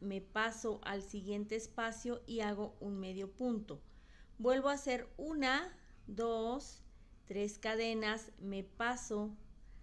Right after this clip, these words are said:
al siguiente espacio y hago medio punto. Es decir, voy a estar repitiendo esas tres cadenitas, haciendo una especie de copetitos para lo que es mi abanico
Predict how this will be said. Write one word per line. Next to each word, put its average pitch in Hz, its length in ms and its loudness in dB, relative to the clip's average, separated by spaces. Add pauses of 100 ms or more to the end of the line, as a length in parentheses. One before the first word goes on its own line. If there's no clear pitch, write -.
(120)
al 190 180 -4
siguiente 202 520 -4
espacio 214 760 -2
y 208 140 0
hago 196 280 0
medio 190 360 0
punto. 160 480 -6 (400)
Es 254 220 8
decir, 254 400 0
voy 240 180 2
a 294 40 0
estar 269 280 0
repitiendo 226 960 0 (840)
esas 262 380 0
tres 247 280 0
cadenitas, 226 880 2
haciendo 220 720 2 (260)
una 240 200 2
especie 262 560 2
de 226 140 2
copetitos 208 1080 0 (420)
para 208 280 6
lo 196 240 0
que 196 200 2
es 214 140 2
mi 233 140 2
abanico 233 760 0